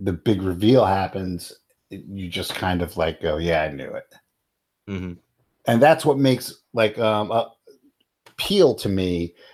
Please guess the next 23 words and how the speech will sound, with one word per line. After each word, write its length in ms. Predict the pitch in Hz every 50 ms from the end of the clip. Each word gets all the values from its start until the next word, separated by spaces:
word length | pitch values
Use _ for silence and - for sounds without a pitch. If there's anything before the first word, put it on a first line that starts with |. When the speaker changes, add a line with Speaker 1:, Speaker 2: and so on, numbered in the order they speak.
| _ - _ _ _ _ _
Speaker 1:
um, 340 | - 113 104 101 98 98 98
a 80 | 95 95
good 220 | - - 120 113 107
auteur, 880 | - 110 101 104 - - - 127 117 107 101 90 80 80 80 85 - - _ _ _ _ _ _ _ _ _ _ _ _ _
if 180 | 113 92 - -
you 120 | 95 90
will, 460 | 87 87 87 85 82 80 82 78 - - - _ _ _ _ _ _ _
uh, 220 | - 87 90 87
because 300 | 87 85 98 - 107 95
of 100 | 92 92
the 80 | 90 -
subtlety 760 | - - - 226 233 220 175 135 - 139 120 104 95 90 107 - _
of 140 | - 107 104
what 100 | 113 104
he's 160 | 101 95 87
able 220 | 113 101 92 92 87
to 120 | - 104
do 280 | 85 87 82 78 82 85
as 200 | 82 85 82 80
opposed 400 | 92 82 - 104 92 87 87 -
to 340 | - 90 87 85 82 85 82 _ _ -
ham-fisting 680 | - 110 98 92 92 - - 107 90 - - 92 85 82
it. 220 | 82 82 85 _